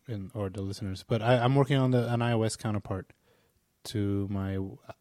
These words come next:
Apple Watch app. In terms of functionality, U I, it was pretty fun to, like, port this thing and, and, and, like, get rid of the, the, some of the constraints that the watch introduced in this, and, like, "All right, what else can you do?"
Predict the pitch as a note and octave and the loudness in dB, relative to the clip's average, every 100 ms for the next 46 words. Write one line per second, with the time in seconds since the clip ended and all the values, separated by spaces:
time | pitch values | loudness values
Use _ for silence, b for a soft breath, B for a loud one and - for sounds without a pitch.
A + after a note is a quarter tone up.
0 | _ _ - B2 - G#2 G2+ - A2+ B2 | _ _ -10 -6 -4 -2 -2 -2 -4 -6
1 | _ C#3+ D3 B2+ B2 C#3+ C3 D3 C#3+ E3 | _ 2 4 4 4 4 4 6 8 8
2 | E3 C#3+ C3 C3+ F3+ F3 B2+ - D#3 C#3 | 8 8 8 6 6 4 0 0 -2 -2
3 | - C3 F3 A3 A3+ _ _ _ _ - | 0 0 2 0 -2 _ _ _ _ -2
4 | B2+ A#2+ A#2 - - A#2+ B2+ - - C3+ | 2 2 2 -4 -2 0 0 -2 0 0
5 | - - - C3 D#3+ F#3 F#3+ b b b | 0 -2 0 2 2 -4 -8 b b b
6 | - A#2+ A2+ A#2 A2+ A#2 A2+ A2 - - | -6 -4 0 0 2 2 4 2 0 -8
7 | _ _ _ _ - C3+ A2+ A#2+ C#3 C#3 | _ _ _ _ -6 -4 -2 4 6 6
8 | B2+ A#2 B2 B2+ - C3+ B2 B2+ - - | 4 -2 -2 -2 0 0 2 0 0 2
9 | C#3+ D3 B2 - A#2 G#2 A#2 G#2+ A2+ - | 2 2 0 2 2 2 2 4 4 2
10 | - A#2+ A2 G#2+ A2 - G#2+ G#2 B2 - | -2 -4 -4 0 0 2 -2 0 0 0
11 | A2 G#2 G#2 A#2 A2 G#2 A#2 A2+ - - | -2 0 2 4 4 4 4 4 2 -2
12 | G#2 G2+ G2+ A2+ | -4 -2 -2 -4